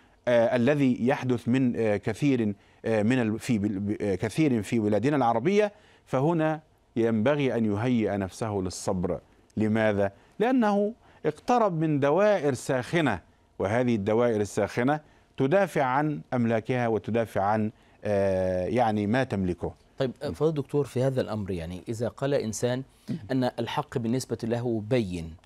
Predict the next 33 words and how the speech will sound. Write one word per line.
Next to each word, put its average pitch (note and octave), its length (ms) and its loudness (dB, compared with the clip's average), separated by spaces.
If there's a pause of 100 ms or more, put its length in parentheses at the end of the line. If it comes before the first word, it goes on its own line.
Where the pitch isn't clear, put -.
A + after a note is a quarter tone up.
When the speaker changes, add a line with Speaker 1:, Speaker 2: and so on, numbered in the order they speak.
(120)
Speaker 1:
نعم. G2+ 280 -2
Speaker 2:
والباطل A2+ 480 0
بين، A2 220 0
هو B2+ 140 0
يرى C3+ 160 4
Speaker 1:
نعم. C3+ 80 2
Speaker 2:
بوضوح A#2 480 0
هذا A#2 140 0
Speaker 1:
نعم. A2 100 -4
Speaker 2:
حق E2+ 160 -4
وهذا A2+ 240 0
باطل، G#2+ 240 0
Speaker 1:
نعم. F2+ 200 -2 (260)
Speaker 2:
لكن D3+ 640 0
أنا C3 300 -2
إنسان C3 440 0
ضعيف، G#2 420 0
Speaker 1:
نعم. G2+ 200 0
Speaker 2:
لو، D3+ 220 0 (180)
لو C#3 320 2
تصدرت C3 800 -2
Speaker 1:
نعم. F#2 340 -4 (120)
Speaker 2:
سأعرض C#3 760 0
نفسي D3 360 -4
لفتنة D3 540 -2 (140)
Speaker 1:
نعم. - 140 -2
Speaker 2:
قد C#3+ 380 -2 (240)
يأتي، C#3 540 0
تأتي - 360 0
على A2+ 120 2
الأخضر A#2+ 300 0
واليابس A2+ 340 0
بالنسبة A2 320 -4